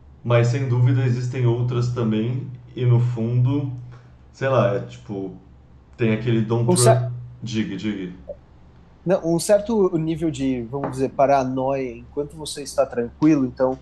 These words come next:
Speaker 2: "Ah, eu tô tranquilo, mas pode ser que é melhor eu ter isso. É, eu tô tranquilo, mas pode ser, é melhor eu já ter um plano pra aquilo."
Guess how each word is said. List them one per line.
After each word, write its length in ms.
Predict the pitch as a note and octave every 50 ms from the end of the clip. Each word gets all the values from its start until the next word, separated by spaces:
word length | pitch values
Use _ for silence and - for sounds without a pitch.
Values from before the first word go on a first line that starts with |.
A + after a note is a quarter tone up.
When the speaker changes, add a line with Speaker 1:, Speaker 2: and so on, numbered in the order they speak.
| - - - - - - - -
Speaker 2:
"Ah, 240 | - F#3 F3+ F3 D#3
eu 160 | D3 D#3 F3
tô 140 | - A3+ G#3
tranquilo, 640 | - G3 G3 F#3 - - C#3 B2+ B2+ D3 E3+ G3 G#3 - - - - -
mas 100 | G#3 G3+
pode 400 | - - G#3+ A3+ A3+ F#3+ C#3 C3+
ser 220 | - - D#3 D3
que 140 | - - -
é 120 | G3+ G3 G3+
melhor 360 | G#3+ A3+ A#3 G#3+ G#3+ G#3 G#3
eu 60 | G3+
ter 140 | G3+ G3+ G3
isso. 380 | G3 C3+ A2 - - - - - - - _ - - -
É, 100 | - F#3
eu 100 | F#3+ F3+
tô 160 | - - D3
tranquilo, 440 | - - F3 G3 F3+ - F#3 G3 G#3
mas 300 | G3+ F#3 F#3 F#3 F3 F3+
pode 260 | - - F3 E3 E3 -
ser, 220 | - - E3+ E3 E3+
é 40 |
melhor 260 | E3 E3 D#3+ E3+ E3 E3
eu 60 | D#3+
já 120 | D3+ D#3+ D#3
ter 120 | - E3
um 80 | E3+ E3
plano 360 | - - E3 E3+ E3+ E3 D#3+
pra 140 | - E3+ E3
aquilo." 280 | - - C#3+ B2+ B2